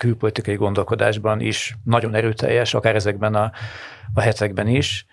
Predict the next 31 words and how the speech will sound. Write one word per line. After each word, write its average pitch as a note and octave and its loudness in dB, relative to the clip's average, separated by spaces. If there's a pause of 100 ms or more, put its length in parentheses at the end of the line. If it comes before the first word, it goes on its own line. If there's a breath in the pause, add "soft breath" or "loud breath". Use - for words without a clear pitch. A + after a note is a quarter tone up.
(480 loud breath)
És - -2
sokat B2 2
beszélnek A2 0
arról, A2+ 4
hogy A2 0
van-e A#2 4
valamilyen, G#2+ 2
vagy G2+ -2
hogyan A#2+ 4
mozog G#2+ 2
a G#2 4
törésvonal G2+ 2 (320 soft breath)
az - -6
ukrán B2+ 2
vezetés C#3 2
és B2 2
a B2 0
nyugati A2 0
szövetségesei G#2+ 0 (400 loud breath)
között. - 0
Ugye C3 -2
a A#2 2
legutóbbi A#2 2
epizód G#2+ 0
ebből, B2 0
hogy G#2 -4
Macron A2 0
beszélt A2 0
arról, A2+ 4
hogy G#2 -2
Putyinnal G#2+ 4